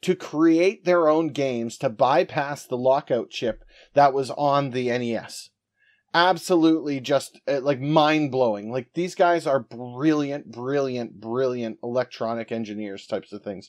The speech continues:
Because they basically dismantle the N E S, they determine how it works, they build a device, they figure out how to do a bypass, and then they pump it into, you know, they build a computer chip that does a pin change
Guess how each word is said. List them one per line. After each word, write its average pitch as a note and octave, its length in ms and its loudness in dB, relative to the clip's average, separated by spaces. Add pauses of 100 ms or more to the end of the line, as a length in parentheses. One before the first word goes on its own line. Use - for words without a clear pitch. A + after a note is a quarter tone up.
(400)
Because E3+ 260 6
they F#3+ 80 4
basically F3 480 2
dismantle D3 580 0
the C#3 140 0
N C3 120 0
E B2 100 -2
S, C3 260 -2
they C3+ 120 -6
determine D#3+ 460 -4
how C#3+ 240 2
it A#2 100 -2
works, A#2 320 -6
they C3+ 120 -2
build D3 300 2
a F3+ 60 0
device, B2+ 480 -2
they C3 180 -4 (240)
figure E3 340 4
out C#3+ 180 2
how C3 200 0
to C3+ 100 -6
do B2+ 200 -4
a A#2 40 -2
bypass, A#2+ 600 -4 (420)
and D#3+ 160 2
then D#3+ 120 4
they D#3 100 2
pump F3+ 280 4
it D#3 120 6
into, C#3+ 760 0
you C#3 100 -8
know, B2+ 200 -2
they B2+ 120 -2
build C#3+ 240 0
a C#3 60 -2
computer D3 400 -4
chip - 320 -4
that B2 180 0
does B2 220 -2
a A#2 60 -6
pin F3+ 340 -2
change C#3 580 -6